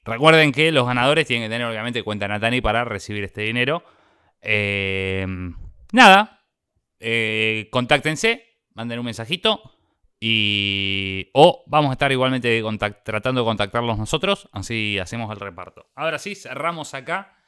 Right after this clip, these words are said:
No voy a hacer así como un, porque si no se extiende mucho el programa y no es la idea. La idea es que ustedes pongan y usen el raciocinio de decir, ¿cómo le das un premio a alguien que perdió?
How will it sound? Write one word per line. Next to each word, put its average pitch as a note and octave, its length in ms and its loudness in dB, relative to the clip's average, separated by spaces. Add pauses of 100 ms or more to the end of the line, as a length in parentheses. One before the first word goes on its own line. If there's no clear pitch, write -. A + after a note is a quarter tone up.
(680)
No D#3 180 -8
voy G#3 160 -4
a D#3+ 320 -4
hacer D#3+ 340 -6
así B2+ 280 -8
como G2+ 280 -14
un, G2 280 -12
porque G#2 160 -10
si - 120 -10
no B2 80 -2
se A#2 120 -8
extiende G#2+ 340 -4
mucho C3 240 -6
el F#2+ 80 -12
programa C#3 540 0
y G#2 180 -8
no A2 100 -8
es A2 60 -6
la A2+ 80 -6
idea. F#3 320 0
La C3+ 100 0
idea C3+ 280 6
es C3 80 0
que A#2+ 160 -4
ustedes A#2+ 360 0
pongan G3 600 0
y G#2+ 340 -6 (420)
usen A#2+ 360 -2
el A#2 180 0
raciocinio D#3+ 840 0 (360)
de A#2 120 -4
decir, A2+ 500 -4
¿cómo E3+ 240 0
le D#3 120 6
das D3 200 0
un D3 180 -6
premio D#3+ 540 2
a C#3+ 40 4
alguien D3 240 -2
que C3 140 -2
perdió? A2 600 -4